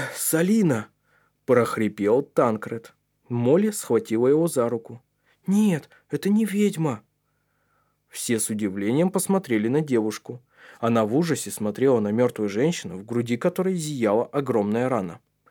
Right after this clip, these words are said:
«Это сестра графини Хольстенштерн, герцогиня. Они решили избавиться от нее, она была совершенно невозможна.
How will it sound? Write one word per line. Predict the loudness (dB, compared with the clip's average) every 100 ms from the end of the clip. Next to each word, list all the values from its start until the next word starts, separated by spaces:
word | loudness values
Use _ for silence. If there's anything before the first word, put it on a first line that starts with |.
| _ _
«Это | -8 -6
сестра | -4 -4 -6 -2 -2
графини | -2 -4 -2 0 2
Хольстенштерн, | 0 -4 -4 -2 -4 -4 0 0 0 -4 -12 _ -6
герцогиня. | -4 -4 -4 -4 -4 -2 -2 -4 -10 _ _ _ _ -10
Они | -6 -2
решили | -2 -2 -4 -4
избавиться | -4 0 0 0 -2 -6
от | -4
нее, | -6 -6 -8 _ -18
она | -12 -6 -4
была | -2 -4
совершенно | -2 -4 0 0 0
невозможна. | -2 -4 -4 -4 -4 -6 -12